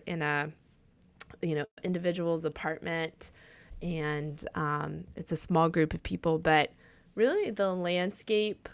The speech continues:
of the house churches has changed significantly in the last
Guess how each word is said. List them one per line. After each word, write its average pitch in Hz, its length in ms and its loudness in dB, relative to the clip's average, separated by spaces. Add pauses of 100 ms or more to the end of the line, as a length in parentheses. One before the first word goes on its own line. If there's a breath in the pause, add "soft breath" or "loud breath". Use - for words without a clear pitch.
(140)
of 185 220 0
the 185 60 -2
house 170 300 2
churches 185 460 -4
has 175 200 -2
changed 180 640 -6
significantly 185 1000 -4
in 190 120 0
the 165 100 -2
last 165 460 0